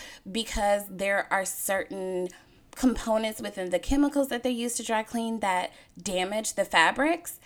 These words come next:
I did not know this. This explains so much because I had a beautiful merino wool, um, or was it cashmere? I can't remember, sweater that, child, it ain't been the same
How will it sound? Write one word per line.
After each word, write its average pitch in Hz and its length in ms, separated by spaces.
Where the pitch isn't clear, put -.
I 214 120
did 196 200
not 175 260
know 175 240
this. 214 260
This 196 200
explains 175 460
so 175 180
much 170 300
because 190 240
I 180 100
had 190 160
a 170 100
beautiful 175 680
merino 165 640
wool, 175 840
um, 165 540
or 202 80
was 233 180
it - 100
cashmere? 202 560
I - 60
can't 226 200
remember, 180 260
sweater 190 640
that, 185 640
child, 165 400
it 202 100
ain't 180 240
been 156 200
the 151 80
same 175 720